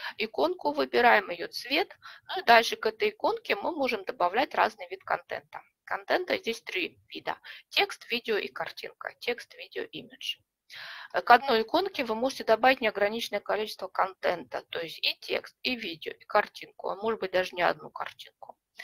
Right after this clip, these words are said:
И вот, вот щелкая по картинке,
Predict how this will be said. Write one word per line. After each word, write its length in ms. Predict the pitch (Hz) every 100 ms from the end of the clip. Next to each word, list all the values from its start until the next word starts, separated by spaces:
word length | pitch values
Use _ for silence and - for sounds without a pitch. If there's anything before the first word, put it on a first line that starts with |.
| - - -
И 120 | - 415
вот, 180 | 339 -
вот 180 | - 226 _ -
щелкая 540 | 226 247 240 - 208 196 _
по 640 | 208 208 202 196 175 175 -
картинке, 680 | - - - 508 - 403